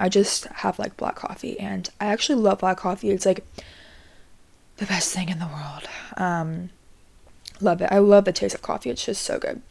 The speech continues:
Okay, so my fashion fave of this week is boots. And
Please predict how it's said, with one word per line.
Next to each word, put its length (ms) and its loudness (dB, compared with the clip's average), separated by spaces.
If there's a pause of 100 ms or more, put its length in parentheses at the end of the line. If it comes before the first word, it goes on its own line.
(560)
Okay, 260 8
so 140 -2
my 80 4
fashion 320 6
fave 480 6
of 140 2
this 240 2
week 380 4 (640)
is 640 4 (640)
boots. 460 0 (400)
And 680 6